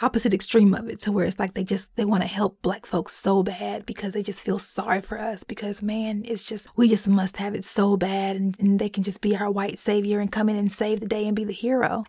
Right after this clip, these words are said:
And I don't, <laughs> I do not subscribe to that white savior complex thing. And I was feeling that from her, like, "Man, I just, let me just help you because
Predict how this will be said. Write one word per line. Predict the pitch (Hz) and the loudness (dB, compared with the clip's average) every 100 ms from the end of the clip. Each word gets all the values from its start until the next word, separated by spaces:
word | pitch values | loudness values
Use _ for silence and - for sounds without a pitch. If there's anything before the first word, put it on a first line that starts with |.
| - | 2
And | 240 233 | 2 4
I | 226 240 262 233 | 4 4 4 4
don't, | 190 220 226 233 _ _ 247 | 6 6 6 2 _ _ 2
<laughs> | 214 180 - - 277 - - | 4 2 -2 4 4 4 0
I | 240 | 4
do | |
not | 220 214 208 | 6 6 2
subscribe | 190 - 185 190 214 | -2 2 0 2 0
to | - | 2
that | 196 185 - | 2 2 0
white | 196 190 202 - | 2 2 2 0
savior | 208 202 226 | 2 4 4
complex | 226 254 262 302 330 - | 4 2 4 2 0 -2
thing. | 339 359 349 349 - - | -4 -4 -8 -12 -4 4
And | 254 | 6
I | |
was | 269 254 | 6 4
feeling | - 233 202 | 4 6 6
that | 190 | 2
from | 208 185 | -2 -2
her, | 185 | 0
like, | 185 180 | -2 -2
"Man, | 180 226 214 | 2 4 4
I | 208 | 2
just, | 196 202 | -2 0
let | 233 | 2
me | 254 | 2
just | 233 - | 0 -2
help | 226 262 | -4 -2
you | 214 185 170 | 0 0 -2
because | 202 - 180 190 185 - | -8 -8 -8 -8 -10 -12